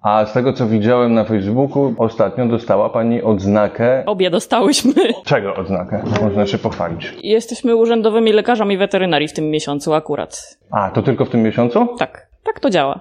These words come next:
Speaker 1: Żeby była wymiana, tak?
Speaker 2: Zasadniczo tak. Poza tym zwykle wyznaczani lekarze weterynarii, ci, którzy zwykle nie pracują w inspekcji weterynaryjnej na co dzień, czyli tak jak na przykład my,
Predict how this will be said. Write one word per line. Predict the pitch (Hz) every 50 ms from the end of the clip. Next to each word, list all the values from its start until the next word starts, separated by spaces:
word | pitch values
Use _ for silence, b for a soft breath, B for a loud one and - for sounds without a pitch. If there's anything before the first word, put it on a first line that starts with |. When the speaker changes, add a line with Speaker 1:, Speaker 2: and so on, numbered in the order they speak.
| - -
Speaker 1:
Żeby | 98 104 101 107 104
była | 104 110 107 95
wymiana, | 98 107 113 135 156 123 92 87 85 82
tak? | - 113 139 151 - - - -
Speaker 2:
Zasadniczo | 185 185 214 220 - 233 208 214 233 226 - 196
tak. | - 254 262 285 285 - - _
Poza | - 226 226 240
tym | 233 240 233 233 233 233 233
zwykle | 220 214 220 220 233 220
wyznaczani | 208 226 214 226 226 220 247 240 226 220
lekarze | 208 214 - 220 220 220 220
weterynarii, | 208 214 - 208 214 220 226 220 208
ci, | 208 -
którzy | - - 226 208 208 214 208 208
zwykle | 202 208 208 220 - 220 208 208
nie | 208 208
pracują | - 214 - 277 262 240 196
w | 190
inspekcji | 196 196 196 - 202 - - - 190
weterynaryjnej | 202 202 - 196 196 202 196 196 202 202 196 190
na | 190 190 190
co | - 208 185
dzień, | 175 185 185 185
czyli | 190 196 185 185
tak | 185 185 -
jak | - -
na | -
przykład | 185 - - - -
my, | 180 165 165